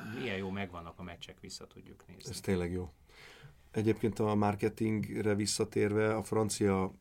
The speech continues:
Speaker 2: kézilabda ligában alkalmazzák azt, hogy kötelező a csapatoknak a bevételük bizonyos százalékát marketing tevékenységre fordítani. Így próbálják generálni azt, hogy több legyen a néző, és hogy az egész ligának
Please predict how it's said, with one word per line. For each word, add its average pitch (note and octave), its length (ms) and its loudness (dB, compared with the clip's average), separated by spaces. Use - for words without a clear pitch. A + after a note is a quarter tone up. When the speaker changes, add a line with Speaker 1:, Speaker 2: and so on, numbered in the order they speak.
Speaker 2:
kézilabda F#2+ 600 4
ligában F2+ 640 0
alkalmazzák F#2 720 -2
azt, G#2+ 240 -4
hogy G2 120 -6
kötelező F#2+ 600 0
a F#2 60 -2
csapatoknak G2 720 -4
a G2+ 100 -2
bevételük F#2+ 520 -2
bizonyos F#2 400 0
százalékát G2 920 -2
marketing G2+ 500 -2
tevékenységre G#2 800 -4
fordítani. G2 680 -6
Így G2 160 0
próbálják G2 420 4
generálni F#2+ 840 4
azt, - 280 -4
hogy F#2+ 260 -4
több G2 200 4
legyen F#2 240 2
a F#2 40 2
néző, G2+ 360 4
és G#2+ 120 0
hogy A2 100 0
az G2+ 100 0
egész G2+ 340 0
ligának G2 640 0